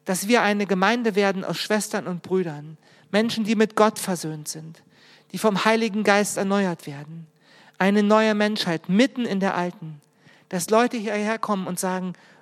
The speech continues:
wirklich, Gott ist in eurer Mitte, ich spüre seine Liebe und Wahrheit. Wir sind der Dornbusch, der brennt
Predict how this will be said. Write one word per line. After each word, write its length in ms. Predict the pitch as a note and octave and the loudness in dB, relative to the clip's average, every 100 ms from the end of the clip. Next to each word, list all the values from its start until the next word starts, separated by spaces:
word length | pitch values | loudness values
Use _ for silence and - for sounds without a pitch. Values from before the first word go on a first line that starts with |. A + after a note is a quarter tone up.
| - | -10
wirklich, 640 | F3+ C4 C4 - F3+ - | 2 2 2 -6 -8 -8
Gott 280 | - A#3+ B3+ | -2 -2 -2
ist 180 | A3 - | -6 -6
in 180 | F#3+ G3 - _ | -10 -12 -16 _
eurer 300 | F#3+ G#3 F#3+ | 0 0 -2
Mitte, 340 | E3+ - D3+ - | -8 -12 -16 -16
ich 220 | D#3+ - | -12 -12
spüre 540 | - A#3+ B3+ A#3 A3 - - - | -4 -2 0 0 -4 -6 -18 -20
seine 320 | - G3 F#3+ F#3 | -4 -2 0 -2
Liebe 320 | F#3 G3+ G3 | -4 -4 -6
und 200 | E3+ D#3 | -6 -8
Wahrheit. 360 | D#3+ C#3+ C#3+ - - _ _ _ _ _ - - - _ | -10 -10 -20 -20 -20 _ _ _ _ _ -20 -20 -20 _
Wir 260 | F3 C#4 C#4+ | 2 4 6
sind 320 | G#3+ A3+ A3+ | 4 0 0
der 100 | G3+ | -2
Dornbusch, 720 | E3+ G3 A#3 B3 F#3 D#3+ - - _ _ _ | 2 0 0 -2 -4 -6 -10 -14 _ _ _
der 160 | F#3+ F3 | -2 -2
brennt 520 | D#3 F3+ G#3+ A#3 - | 0 0 0 -2 -8